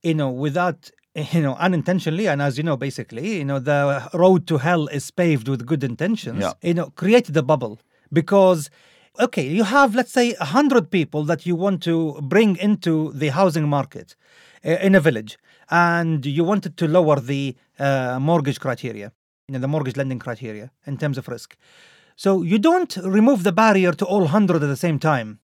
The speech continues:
Speaker 1: Otherwise, the price will skyrocket. Speculators who are greedy will come and start speculating and b-, driving the prices even more. You know, and as a result, you end up basically with a massive bubble.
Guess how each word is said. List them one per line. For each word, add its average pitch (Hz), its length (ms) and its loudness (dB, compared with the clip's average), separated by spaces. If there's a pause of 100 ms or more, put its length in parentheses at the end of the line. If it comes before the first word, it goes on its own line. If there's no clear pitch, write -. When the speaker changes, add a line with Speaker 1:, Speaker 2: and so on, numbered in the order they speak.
(180)
Speaker 1:
Otherwise, 185 420 4
the 156 100 0
price 202 320 0
will 160 240 -2 (280)
skyrocket. 160 800 0 (540)
Speculators 180 720 2
who 151 140 0
are 156 160 2
greedy 165 320 0
will 151 180 0
come 185 180 4
and 147 120 2
start 156 200 0
speculating 156 680 -2 (220)
and 160 280 0
b-, 143 100 -8
driving 180 440 4
the 170 80 0
prices 156 440 0
even 156 220 0
more. 156 380 2 (340)
You 175 80 0
know, 175 80 2
and 160 160 0
as 190 180 6
a 202 60 8
result, 165 420 4
you 170 120 -2
end 165 160 -2
up 135 100 2
basically 147 360 -2
with 139 300 0
a 151 60 -4
massive 131 420 -4
bubble. 139 360 0